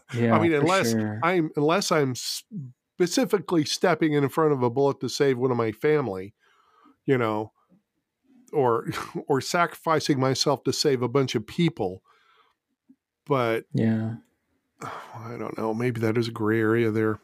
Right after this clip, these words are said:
Speaker 2: but, uh, lo-, that to me, that's mass hysteria. Do, you've
Speaker 1: It's,
Speaker 2: got some
Speaker 1: it's
Speaker 2: more
Speaker 1: spooky.
Speaker 2: examples.
Speaker 1: I have, well, let, let me do one more.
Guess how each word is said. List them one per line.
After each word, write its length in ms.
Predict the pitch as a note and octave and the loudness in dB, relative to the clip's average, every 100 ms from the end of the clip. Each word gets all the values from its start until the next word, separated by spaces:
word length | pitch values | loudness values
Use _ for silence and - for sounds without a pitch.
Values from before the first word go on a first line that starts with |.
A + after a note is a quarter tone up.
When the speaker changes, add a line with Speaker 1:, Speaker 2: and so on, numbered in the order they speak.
| - | -6
Speaker 2:
but, 220 | A#2+ A2 - | -4 -6 -12
uh, 60 | - - - | -18 -16 -12
lo-, 580 | G3+ B3 - - C#4+ G#3+ E3 D3+ C#3+ - - C#3 B2+ | -10 -8 -8 -4 -4 -2 -2 -4 -6 -8 -8 -12 -4
that 300 | E3 G3 G#3 _ | 0 0 -4 _
to 80 | - | -4
me, 300 | D3 F#3 F#3 | 0 2 2
that's 360 | A2+ C3+ G3+ - | 2 0 0 -2
mass 300 | C3 A#2 - | -2 -2 -4
hysteria. 640 | A#2 - A#2+ B2 F#2 F#2 _ _ _ _ _ _ _ _ _ _ _ _ _ _ C#3 | -10 -4 -2 0 -2 -8 _ _ _ _ _ _ _ _ _ _ _ _ _ _ -6
Do, 120 | F3 | -4
you've 380 | G3 F3+ D#3+ D3+ | -4 -2 0 2
Speaker 1:
It's, 80 | |
Speaker 2:
got 160 | D#3+ C#3 | 2 2
some 140 | C#3 | 0
Speaker 1:
it's 80 | B2 | 0
Speaker 2:
more 80 | A#2+ | 4
Speaker 1:
spooky. 120 | B2+ A#2 A#2+ | 2 2 -2
Speaker 2:
examples. 560 | G#2+ G#2 G2 F#2+ - - _ _ _ _ _ _ _ _ _ - | -2 -6 -10 -10 -14 -16 _ _ _ _ _ _ _ _ _ -8
Speaker 1:
I 180 | A2 C3 | -2 -2
have, 1000 | B2+ D3 C#3+ C#3 C3+ C3 C3 B2+ - - | 0 0 2 2 2 2 0 -4 -14 -18
well, 380 | - A#2 G#2 C#3 | -4 -2 -2 0
let, 240 | D3+ D3+ | -4 -2
let 80 | D3+ | 0
me 80 | D#3+ | 2
do 140 | D#3 | 2
one 180 | C#3+ A#2+ | 2 2
more. 340 | G2+ F#2+ G2+ | 2 0 -6